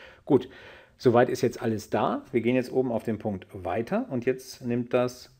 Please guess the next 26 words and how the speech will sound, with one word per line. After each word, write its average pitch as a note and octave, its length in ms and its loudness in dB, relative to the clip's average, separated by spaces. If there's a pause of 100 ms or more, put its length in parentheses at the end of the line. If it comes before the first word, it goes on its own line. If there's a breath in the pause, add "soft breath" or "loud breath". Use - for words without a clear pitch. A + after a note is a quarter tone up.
(240)
äh, G#2 220 -6 (120)
iPad, B2 540 -4 (580)
kommuniziert A#2 520 2
das - 220 -2
iPad G#2+ 400 -4
mit G2+ 140 -6
dem G#2 220 -2
Exchange G2+ 480 -8 (120)
Online. F#2 420 -10 (100)
Und - 360 -14
dass A2 200 -2
das A#2 200 0
erfolgreich - 680 -2
ist, - 180 -2
sehen G#2 320 -2
wir, C#3+ 180 2
dass G#2+ 260 -4
jetzt A#2 240 -4
der G#2+ 100 2
Server A2 640 0
ausgefüllt F2+ 680 -10
ist. F3+ 380 -2 (400 loud breath)
Hier B2+ 220 4
hat D3+ 160 -2
jetzt - 240 0 (200)
das - 360 -2